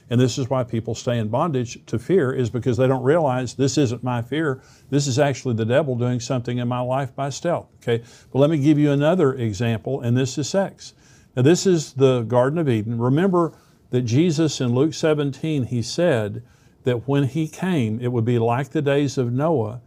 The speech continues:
and like the days of Lot. Well, in the days of Noah, in Genesis six, it says the world was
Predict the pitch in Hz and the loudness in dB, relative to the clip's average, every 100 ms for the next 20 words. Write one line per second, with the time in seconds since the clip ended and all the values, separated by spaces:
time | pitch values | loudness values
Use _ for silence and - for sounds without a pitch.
0 | _ _ _ _ 127 123 127 123 143 120 | _ _ _ _ -2 2 0 0 -2 2
1 | 113 104 127 131 160 127 104 - 120 135 | 2 0 -4 0 0 0 -2 -4 -2 0
2 | 123 120 131 127 127 113 127 170 120 123 | 0 2 0 0 -2 0 2 2 2 0
3 | 117 110 127 127 117 110 - 165 160 113 | -4 -4 -2 -2 -4 -8 -4 -2 -2 -4
4 | - - - - _ 139 120 143 135 117 | -14 -20 -20 -20 _ -2 0 2 2 2
5 | 117 123 135 127 117 113 - | 0 2 2 4 2 0 -4